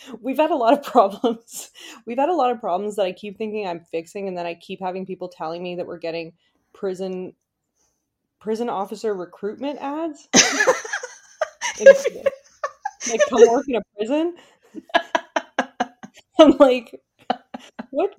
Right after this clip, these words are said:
Speaker 1: category is that?" Like, what?
Speaker 2: That's, like, the algorithm run amok because it, like, f-,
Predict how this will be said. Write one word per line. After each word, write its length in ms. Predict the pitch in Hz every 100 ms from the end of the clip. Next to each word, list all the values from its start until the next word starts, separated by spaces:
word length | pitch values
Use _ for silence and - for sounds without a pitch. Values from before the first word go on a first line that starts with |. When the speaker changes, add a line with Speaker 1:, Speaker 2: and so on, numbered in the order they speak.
| -
Speaker 1:
category 600 | 311 359 302 208 196 180
is 140 | 190 190
that?" 320 | 175 170 170
Like, 200 | 220 208 214 - - -
what? 80 | -
Speaker 2:
That's, 300 | - 587 480
like, 260 | 415 453 427 - -
the 160 | 302
algorithm 720 | - 208 226 277 240 247 247 247
run 220 | 208 196
amok 640 | 214 196 165 160 - -
because 600 | 208 196 220 175 190 208 - - - - - -
it, 100 | 247
like, 400 | 233 214 208 - - -
f-, 240 | 196 -